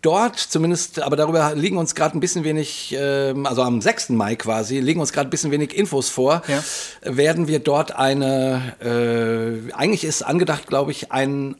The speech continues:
Speaker 1: ein Live-Crossover-Talk, äh, und zwar, und zwar richtig auch gescreamt live, ähm, mit Remix,
Speaker 2: Ja.
Speaker 1: mit den Remixern
Speaker 2: Genau.
Speaker 1: zu machen,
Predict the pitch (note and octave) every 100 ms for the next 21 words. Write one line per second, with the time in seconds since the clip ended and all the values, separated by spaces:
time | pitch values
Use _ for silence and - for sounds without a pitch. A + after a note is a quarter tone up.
0 | _ _ C3 B2+ B2 D#3+ F3+ - - -
1 | - - D3+ - - C#3+ E3 D3+ D3+ D3
2 | C#3+ - _ _ _ _ - C3+ D3+ -
3 | - - - - - - - - B2 B2
4 | B2 C3 - C#3+ A#2+ C3 C3+ - C3+ F#3+
5 | D3+ D#3 B2 - - A#2+ - G3+ F#3+ A#2+
6 | A2+ C#3 D#3 - A#2+ B2+ B2+ B2+ B2+ C3
7 | C3+ - - - E2 C#3+ A3+ - - -
8 | - _ - A#2 A#2 A#2 A2+ F3 C3 -
9 | E2 C#2+ - C#3+ C#3 A#2+ - - - G2+
10 | - D#2+